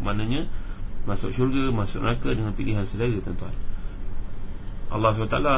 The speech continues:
melorongkan, mempermudahkan, maka saudara yang pilih. Dan semuanya sudah ada dalam ilmu Allah Subhanahu wa taala. Kemudian dia tanya,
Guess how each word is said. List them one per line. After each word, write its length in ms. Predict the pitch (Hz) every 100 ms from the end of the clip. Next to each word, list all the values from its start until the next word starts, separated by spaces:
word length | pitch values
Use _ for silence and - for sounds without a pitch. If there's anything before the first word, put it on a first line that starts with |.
| 127
melorongkan, 560 | 110 110 120 120 143
mempermudahkan, 960 | 131 101 104 110 127 127 175 226 - 104
maka 160 | 98 110
saudara 240 | - 107 104
yang 80 | 90
pilih. 240 | 92 82 80 - - - - - - - - - - - - - - - -
Dan 140 | 101
semuanya 320 | - 131 123 107
sudah 240 | 110 107
ada 60 | 107
dalam 260 | 104 101
ilmu 320 | 131 120 107
Allah 140 | 104 101 107
Subhanahu 380 | 98 95 87 87
wa 60 | 78
taala. 260 | - - - - - - - - - - - - - - - - - - - - - - - - - - - -
Kemudian 320 | 131 196 185
dia 20 |
tanya, 120 | 202